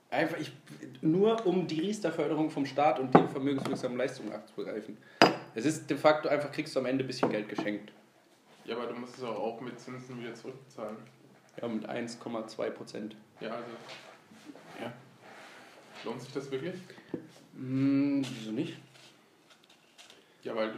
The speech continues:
Speaker 2: ich kenn mich damit nicht, jetzt nicht aus. Ich weiß nicht, wie es bei dir aussieht, aber du bezahlst ja jetzt, du kriegst ja jetzt zwar Geld, aber musst ja
Speaker 1: Nein,
Speaker 2: am
Speaker 1: ich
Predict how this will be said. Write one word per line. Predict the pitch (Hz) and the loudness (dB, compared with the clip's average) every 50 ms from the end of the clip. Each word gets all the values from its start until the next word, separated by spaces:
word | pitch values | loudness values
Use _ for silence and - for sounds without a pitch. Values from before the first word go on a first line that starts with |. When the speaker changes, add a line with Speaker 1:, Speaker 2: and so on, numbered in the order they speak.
| - | -8
Speaker 2:
ich | - - - - - - - | -12 -12 -14 -14 -14 -8 -4
kenn | 143 143 143 | -2 -2 -2
mich | 139 139 | -2 -2
damit | 147 139 139 143 143 143 143 | -2 0 0 0 -2 -2 -4
nicht, | 139 139 | -6 -6
jetzt | 143 135 - - | -6 -6 -6 -6
nicht | 139 139 135 | -4 -4 -2
aus. | 143 139 135 139 | -2 -2 -2 -4
Ich | - - | -6 -4
weiß | - 131 131 - | -2 -2 -2 -4
nicht, | - - | -6 -10
wie | 135 | -10
es | 131 - | -8 -6
bei | 131 127 | -4 -2
dir | 131 123 120 | 0 0 -2
aussieht, | 120 123 123 110 | -2 -4 -6 -6
aber | - 117 123 120 120 120 - - - - - - - - - - - - | -4 -2 -2 -2 -2 -4 -8 -12 -18 -20 -20 -20 -20 -20 -20 -20 -14 -12
du | 131 131 | -10 -8
bezahlst | 135 131 131 131 127 131 135 - - | -8 -4 2 4 4 4 8 8 8
ja | - - 131 | 8 8 6
jetzt, | 139 151 - - - - - | 0 -2 -4 -6 -10 -10 -12
du | - | -12
kriegst | - - - - | -12 -6 0 4
ja | 139 139 | 6 6
jetzt | 165 170 - - | 6 6 4 2
zwar | - 151 139 | 2 4 6
Geld, | 143 143 139 160 190 - - | 6 6 6 6 4 2 0
aber | 151 147 | 0 0
musst | 143 139 139 - | -2 -2 0 4
ja | 156 139 | 4 6
Speaker 1:
Nein, | 143 147 | 6 6
Speaker 2:
am | 131 | 6
Speaker 1:
ich | 147 | 4